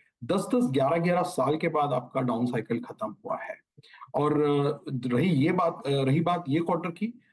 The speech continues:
तो ये quarter में भी हमने देखे कि प्री सेल्स के number हमें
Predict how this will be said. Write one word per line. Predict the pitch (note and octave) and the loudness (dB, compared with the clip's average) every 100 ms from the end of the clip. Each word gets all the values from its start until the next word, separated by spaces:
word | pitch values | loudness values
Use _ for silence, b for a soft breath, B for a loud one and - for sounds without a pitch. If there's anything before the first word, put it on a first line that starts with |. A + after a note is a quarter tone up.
| b | b
तो | F#3 | -2
ये | D3+ F#3 | 0 2
quarter | F#3 E3+ F#3 | 0 0 0
में | F3+ | 2
भी | F#3 | 2
हमने | D3+ C3+ E3+ | 2 2 2
देखे | E3 E3 F#3+ | 0 0 0
कि | F#3 | 0
प्री | G3+ D3+ E3+ | 0 0 0
सेल्स | E3+ F3 | 0 -2
के | - | 0
number | E3+ D#3+ D#3 | 0 2 2
हमें | D3 G3 | 2 0